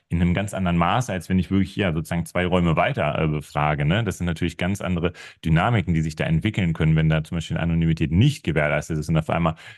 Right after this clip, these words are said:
äh, wird dann zwischen den Abteilungen gesprochen, „Ja, Hans-Werner, warum hast du denn das da gesagt? Das kann ja wohl gar nicht gehen.“ Also das wäre natürlich der Super-gau, ähm, was da, äh, passiert. Ähm, aber genau, das ist also ein Thema, ich finde auch, gerade wenn die Kunden auf uns zukommen, ähm, dieses Anonymitätsthema wird immer sehr hoch aufgehangen. Also zu Recht, ne,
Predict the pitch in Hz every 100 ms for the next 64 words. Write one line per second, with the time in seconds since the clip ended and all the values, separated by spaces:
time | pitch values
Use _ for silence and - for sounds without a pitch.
0 | _ 90 80 76 82 82 90 80 82 -
1 | - 82 82 80 - 80 80 80 76 82
2 | 82 82 80 82 87 82 107 - 87 78
3 | 85 90 92 - 90 87 85 123 113 -
4 | 90 85 87 95 - 95 90 85 92 80
5 | 85 95 127 80 76 92 113 - 87 82
6 | 85 87 82 82 92 - 85 92 110 -
7 | - - - - 87 85 85 80 - 80
8 | 82 82 82 90 87 92 110 92 92 95
9 | 90 107 98 - 101 85 - - 92 98
10 | 92 90 107 98 92 - 101 107 104 -
11 | - _ 85 87 85 82 85 85 95 92
12 | 92 82 107 - 117 110 92 98 90 90
13 | 80 - 82 - 67 82 87 - 98 98
14 | - - 113